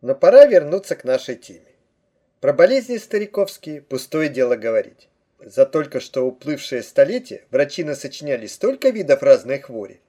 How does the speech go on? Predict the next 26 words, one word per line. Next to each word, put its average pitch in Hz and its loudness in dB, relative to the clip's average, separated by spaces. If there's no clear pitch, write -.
что - -8
избегнуть 226 -6
хоть 151 -6
одной 226 -2
из 143 -14
них 107 -16
простому 208 2
человеку 135 -2
недоступно. 127 -8
Да - -16
к - -20
тому 285 2
же 214 -4
вот 165 -2
ведь - -20
интересно. 123 -16
Женщины 208 -4
болеют 139 -4
много 156 -4
чаще, 190 -6
чем 180 -8
мужчины, 123 -14
но 131 -8
живут 185 -8
гораздо 175 2
дольше. 120 -14